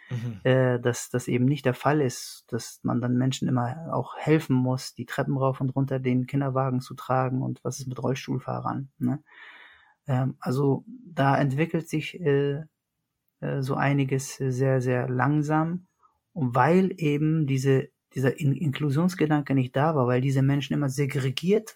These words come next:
Speaker 2: waren, ja, immer in ihren eigenen, in der Blindenschule und hier und dort und wir haben nie Kontakt zu ihnen gehabt. Ähm, so dass wir auch nie in diese Richtung gedacht haben.
Speaker 1: Mhm.
Speaker 2: Und, äh, das ist, äh,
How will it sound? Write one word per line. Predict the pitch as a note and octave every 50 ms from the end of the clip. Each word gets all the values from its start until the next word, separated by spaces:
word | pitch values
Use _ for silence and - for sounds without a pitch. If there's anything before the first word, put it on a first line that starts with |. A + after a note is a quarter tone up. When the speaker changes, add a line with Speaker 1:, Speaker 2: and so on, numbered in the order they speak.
| -
Speaker 2:
waren, | C3 B2+ C3 C3 B2+ A#2+ B2+ B2 C3 C3+ C3 _ _ _ _
ja, | - B2+ C3 C#3+ E3+ F3+ F3+ F3+ - _ _ _ -
immer | E3+ E3+ E3 D#3
in | D3+ -
ihren | D3 C#3 C3+ C#3+
eigenen, | - - C#3+ D#3+ D#3+ D#3+ D#3+ D#3+ D#3 D3+ C3 B2+ B2 B2
in | C3 C3+
der | A#2+ A#2
Blindenschule | A2+ B2 C#3+ D#3+ E3+ - D3+ C#3 - - D3 C#3+ C3+ C#3
und | C3 C3 B2+ -
hier | D3+ D3 D3
und | C#3 C3 -
dort | C3+ C3+ D3+ D#3 D3+
und | C#3 B2
wir | B2+ B2 C3+
haben | C#3+ D3+ C#3+ D3
nie | E3 G3+ C4 C4
Kontakt | - G#3 G3 G3 F#3+ F3+ - -
zu | - D#3+
ihnen | E3 E3 E3
gehabt. | D#3 D#3+ - - - - - - - _ _ _ _ _ _ _ _ _ _ _ _ _ _ _ _ _ _ _ _ _ _ _ _ _ -
Ähm, | C#3 C3+ C3+ C#3 C3+ C3+ C3+ C3+ - _ _ _ _ _ -
so | C3+ C3 C#3
dass | C3+ C#3 C#3 C3+ - -
wir | C3+ C3
auch | C3+ C3 C3
nie | D3 D#3 D#3
in | C#3+
diese | C3 C3 C3 C#3 C3+
Richtung | C3+ - - C3+ B2+
gedacht | A#2+ B2 A#2 B2+ B2+ - - - -
haben. | A2+ B2 C3 C3 C#3 C#3+ C#3 - _
Speaker 1:
Mhm. | - B2+ A#2+ A2+ G#2+ A2 G2+ _ _ _ -
Speaker 2:
Und, | D3 B2+ B2 B2+ B2+ B2+ C3 C3 C3+ -
äh, | C#3 C3 B2+ B2+ B2+ C3 C3 C3+ C3+ -
das | - C#3+ C3+ -
ist, | D3+ - - - - - - -
äh, | D3+ C#3+ C#3+ C#3 C#3+ C#3+